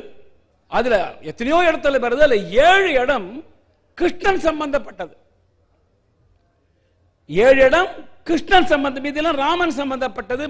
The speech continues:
மற்ற சம்பந்தப்பட்டது. விண்வெளியினுடைய சுழற்சியில மாற்றமே கிடையாது. இத்தனை கிரகங்கள் போயிட்டு இருக்கே, ஒண்ணுக்கு ஒண்ணு மோதினதா வரலாறே இல்லை. நம்ம மாதிரி டிராஃபிக் ரூல்ஸை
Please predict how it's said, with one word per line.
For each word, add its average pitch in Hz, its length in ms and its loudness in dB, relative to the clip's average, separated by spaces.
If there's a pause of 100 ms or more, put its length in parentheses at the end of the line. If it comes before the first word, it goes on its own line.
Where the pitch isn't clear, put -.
மற்ற 226 260 -10
சம்பந்தப்பட்டது. 214 680 -8 (1800)
விண்வெளியினுடைய 311 1160 -2 (880)
சுழற்சியில 254 800 0 (100)
மாற்றமே 254 760 -4
கிடையாது. 185 260 -6 (1900)
இத்தனை 185 380 -6
கிரகங்கள் 320 540 2
போயிட்டு 269 240 4
இருக்கே, 247 180 0 (120)
ஒண்ணுக்கு 269 300 -2
ஒண்ணு 254 200 -2
மோதினதா 247 360 -2 (100)
வரலாறே 220 460 -4
இல்லை. 151 180 -12 (1500)
நம்ம 262 280 -2 (100)
மாதிரி 302 300 -2 (180)
டிராஃபிக் 233 480 -4
ரூல்ஸை 226 300 -6